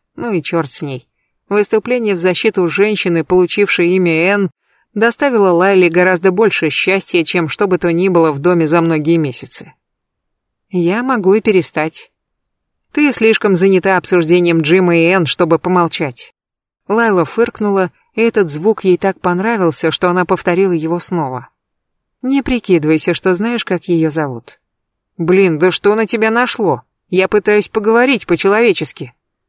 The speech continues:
Она же и виновата. Он вечно подтасовывает реальность, взваливая вину на неё и выставляя себя жертвой.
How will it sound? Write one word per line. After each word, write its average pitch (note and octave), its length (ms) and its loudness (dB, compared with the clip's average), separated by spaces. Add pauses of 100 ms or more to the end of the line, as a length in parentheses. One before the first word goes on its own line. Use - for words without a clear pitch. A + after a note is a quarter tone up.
(120)
Она F#3 420 -2
же G3+ 160 -2
и F#3+ 60 0
виновата. E3 640 -6 (520)
Он A3+ 260 -4
вечно F#3+ 440 -2
подтасовывает D#3+ 760 -2
реальность, F#3 480 -2
взваливая E3 560 0
вину F3+ 280 2
на E3+ 80 2
неё F3+ 360 0
и F3 80 2
выставляя E3 520 -2
себя D#3 320 -2
жертвой. D3 560 -6